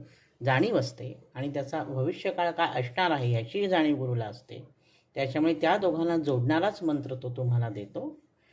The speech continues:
आणि तुमच्यावर कृपा करतो. म्हणून या श्लोकात म्हटलंय, "नास्ति तत्त्वं गुरोः पदम." आजच्या भागात इथेच थांबू. नवनवीन माहितीपूर्ण व्हिडिओ पाहण्यासाठी, ऐकण्यासाठी वैभव दातार ऑफिशियल हा माझा YouTube चॅनल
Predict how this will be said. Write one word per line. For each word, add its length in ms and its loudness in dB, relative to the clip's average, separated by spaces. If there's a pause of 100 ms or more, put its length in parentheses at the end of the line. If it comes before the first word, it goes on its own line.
(160)
आणि 160 0
तुमच्यावर 520 0
कृपा 300 -4
करतो. 460 -6
म्हणून 340 -2 (480)
या 200 0
श्लोकात 460 0
म्हटलंय, 380 -2
"नास्ति 640 -2
तत्त्वं 380 -4 (460)
गुरोः 320 2
पदम." 520 -2 (1160)
आजच्या 300 -2
भागात 240 0
इथेच 360 -6
थांबू. 360 0 (1160)
नवनवीन 480 2
माहितीपूर्ण 520 0
व्हिडिओ 360 4
पाहण्यासाठी, 580 0
ऐकण्यासाठी 680 0 (260)
वैभव 300 0
दातार 300 -2
ऑफिशियल 500 -2
हा 140 0
माझा 240 0
YouTube 360 -2
चॅनल 340 0